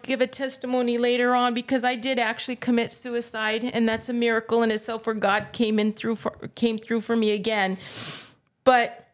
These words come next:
I want to tell you that he is so real. That night, I remember when I prayed and asked him those questions, I felt a love that I've never felt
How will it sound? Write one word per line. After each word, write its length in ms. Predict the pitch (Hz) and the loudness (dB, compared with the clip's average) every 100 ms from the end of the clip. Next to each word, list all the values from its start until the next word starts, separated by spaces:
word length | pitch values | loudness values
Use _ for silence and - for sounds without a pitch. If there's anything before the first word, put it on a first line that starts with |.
| _ _ _ _ _ _ _ _ _ _ - _ - | _ _ _ _ _ _ _ _ _ _ -20 _ 0
I 100 | 233 | 2
want 220 | 247 240 | 4 2
to 60 | 240 | 0
tell 280 | 233 247 247 | -4 -2 -2
you 220 | 226 208 | 0 -2
that 140 | - | -2
he 220 | 185 240 | -2 0
is 100 | 240 | 0
so 300 | - 185 190 - | -2 -6 -8 -10
real. 360 | - - 254 _ _ _ _ _ _ _ _ 220 | -12 -12 -16 _ _ _ _ _ _ _ _ -2
That 320 | 254 262 - | -2 -2 -4
night, 320 | 247 240 233 - | -2 0 -2 -4
I 80 | 208 | 0
remember 540 | 220 240 240 226 226 | 2 2 2 2 0
when 180 | 220 233 | 2 0
I 80 | 214 | -2
prayed 340 | - 269 240 | -2 -2 0
and 100 | 226 | 0
asked 280 | - 226 - | 0 -4 -4
him 80 | 233 | -6
those 160 | 220 | -4
questions, 500 | - 262 247 - 233 - | -6 -4 -4 -2 -4 -2
I 160 | 233 | -2
felt 340 | 233 - 233 208 | -2 -4 -4 -4
a 40 | |
love 360 | 196 214 226 190 | 0 0 0 -2
that 120 | 190 | -2
I've 160 | 202 202 | -2 2
never 340 | 214 226 208 | 0 0 -6
felt 480 | - 247 226 - | -6 -4 -4 -4